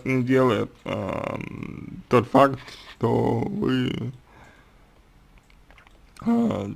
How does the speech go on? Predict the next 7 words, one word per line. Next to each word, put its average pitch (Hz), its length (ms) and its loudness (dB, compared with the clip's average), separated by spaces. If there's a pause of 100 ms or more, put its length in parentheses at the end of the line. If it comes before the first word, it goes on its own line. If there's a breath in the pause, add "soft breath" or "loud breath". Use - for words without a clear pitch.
сделали 117 640 -2 (140)
смыслом 117 400 0
жизни 120 420 0 (140)
девушку. - 600 -10 (1120)
Ну, 214 300 -2 (2500 soft breath)
<coughs> 127 420 8 (340)
свой-, 139 200 2